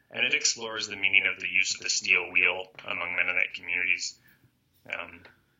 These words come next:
in the region and how that changed as Mennonites migrated from Canada to Mexico to Bolivia.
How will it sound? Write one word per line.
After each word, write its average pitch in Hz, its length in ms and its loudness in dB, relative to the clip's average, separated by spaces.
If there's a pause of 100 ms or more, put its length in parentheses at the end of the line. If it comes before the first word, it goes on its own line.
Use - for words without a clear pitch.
(200)
in 104 160 0
the 85 80 -6
region 85 320 2 (220)
and 87 140 -10
how 87 100 -2
that 85 200 0
changed 85 460 2
as - 120 -6
Mennonites 85 420 0
migrated 85 400 -6
from - 220 -16
Canada 82 340 -6 (140)
to - 80 -6
Mexico - 400 -6 (100)
to - 160 -16
Bolivia. 87 320 2